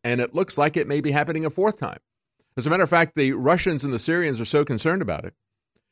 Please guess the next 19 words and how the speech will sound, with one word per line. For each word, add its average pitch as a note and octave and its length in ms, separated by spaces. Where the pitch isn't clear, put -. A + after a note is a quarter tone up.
that B2 100
the B2 80
Russians C3+ 580
met A#2+ 440
with A2 160
the B2+ 80
U B2 100
S B2 100
State D3 220
Department F#2+ 500
and G2+ 100
said, A2+ 220
"Look, B2 220
this D3+ 180
is C#3 100
what C3+ 160
we G2 120
know." E2+ 260
And G#2 460